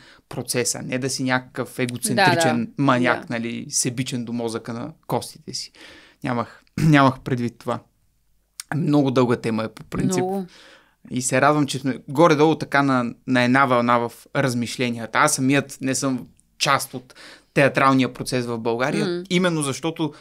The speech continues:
Speaker 1: не само, че, нали, нещата не ми се получиха така, както ги виждах, а и наистина усетих това, м, което и ти, и ти назова преди малко. Ам, смея да твърдя, дори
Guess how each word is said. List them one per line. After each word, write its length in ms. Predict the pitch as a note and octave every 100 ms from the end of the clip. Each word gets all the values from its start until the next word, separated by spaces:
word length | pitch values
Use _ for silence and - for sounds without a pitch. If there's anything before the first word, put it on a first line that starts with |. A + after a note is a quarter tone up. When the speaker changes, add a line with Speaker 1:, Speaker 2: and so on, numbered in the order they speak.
| _
Speaker 1:
не 160 | C#3 D#3
само, 300 | D#3+ F#3 F#3+
че, 140 | - D#3+ -
нали, 280 | D#3+ D#3+ E3+
нещата 460 | D#3+ - D#3 D#3+
не 140 | C#3+ C#3
ми 140 | D3+
се 100 | -
получиха 400 | - D3+ - C3
така, 180 | - D3
както 440 | D3+ D3 - B2+ - - -
ги 140 | B2+ B2
виждах, 480 | F3 A3+ D#3 A3 - - - _
а 120 | - C3
и 140 | A#2+ -
наистина 440 | C#3+ F3 - F#3
усетих 400 | D#3 - F3+ E3+ - _ _ _ _ _ -
това, 260 | E3 E3+ - _ _ -
м, 460 | D3+ D3 C#3 C#3 B2
което 340 | - D#3+ D#3+
и 80 | D3+
ти, 340 | B2 E3 D3+ -
и 380 | - - A#2 C3+
ти 120 | E3
назова 360 | D3+ B2+ B2+ C#3
преди 280 | - B2+ A#2+
малко. 440 | B2 B2+ B2 A#2+ - - -
Ам, 560 | - A#2+ A#2 A#2 - - - _ _
смея 300 | - - C#3+
да 100 | C3+
твърдя, 340 | B2+ C3+ C3+ D3+
дори 320 | B2 C#3 D#3